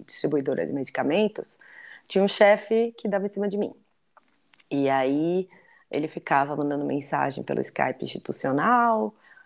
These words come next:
e ficava falando umas coisas e eu fazendo desentendida e falando que não e não sei o quê. E, nossa, aquilo me deixava, ah, a coisa melhor do mundo foi que o concurso me chamou e em três meses eu saí da empresa. Mas, assim,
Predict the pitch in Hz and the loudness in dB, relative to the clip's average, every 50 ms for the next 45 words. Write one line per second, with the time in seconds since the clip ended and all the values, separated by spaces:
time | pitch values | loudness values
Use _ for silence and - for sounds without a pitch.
0 | - - - - - - 160 160 160 160 156 156 - - - - - 139 135 139 | -20 -20 -12 -6 -2 0 0 0 0 0 -2 -2 -4 -6 -6 -2 -2 -2 -2 -4
1 | 139 - 143 143 139 135 139 131 135 - - - - 175 180 170 165 175 170 170 | -6 -6 -4 -2 -2 -2 -2 -2 -4 -6 -4 0 2 2 2 4 2 2 2 2
2 | 170 170 - _ - - 170 170 170 165 170 160 160 165 165 170 170 170 - 170 | 0 -4 -8 _ -2 0 2 4 4 4 2 2 2 2 2 2 2 2 2 2
3 | 170 156 - 170 185 196 202 202 185 175 180 175 - - 165 165 160 160 165 - | 2 2 2 2 4 6 6 6 6 6 4 4 4 2 2 2 2 0 0 -2
4 | - - 175 180 196 202 202 202 196 196 190 185 175 - - 180 175 - - - | -2 0 2 4 4 6 6 6 4 4 2 0 -2 0 0 -2 -2 -2 -2 2
5 | 208 196 190 196 190 190 185 - - - - - - - - - - - - 170 | 4 4 6 6 4 4 2 0 -2 -4 -4 -6 -6 -6 -8 -8 -8 -6 -6 -6
6 | 165 _ - - - - - - - - - - 185 180 180 185 175 170 170 165 | -6 _ -14 -18 -18 -16 -18 -18 -18 -4 2 2 4 4 4 4 4 2 2 0
7 | - - - 160 160 - - 156 160 165 165 147 - - 165 - - - - - | 0 -2 -2 -4 -4 -4 -4 -2 0 2 2 2 2 2 2 2 2 0 0 -2
8 | - - 170 - _ - - _ - 170 170 160 175 180 175 175 175 180 190 214 | -4 -4 -6 -10 _ -20 -14 _ 2 2 2 2 2 0 2 4 4 4 4 4
9 | 220 202 196 214 202 - 220 208 - 214 196 - 202 196 - 202 202 - 202 208 | 4 4 4 2 2 2 0 0 2 0 0 0 0 0 0 -2 -2 0 0 0
10 | 208 202 - 240 220 220 220 208 196 190 190 226 302 - - - - - - - | 0 0 0 2 2 4 4 4 4 4 4 2 0 -2 -6 -18 -20 -20 -20 -20
11 | - - - - - 185 185 - 185 190 202 202 202 190 190 190 202 - - 202 | -20 -14 -6 -2 -2 -2 2 4 4 4 4 4 4 2 2 0 -2 0 2 2
12 | 196 196 208 240 233 254 202 160 139 135 139 - - - - 143 143 151 151 - | 2 2 0 0 0 2 4 4 4 2 0 -4 -8 -6 -4 -4 -4 -4 -6 -6
13 | - 156 147 147 | -6 -4 -4 -4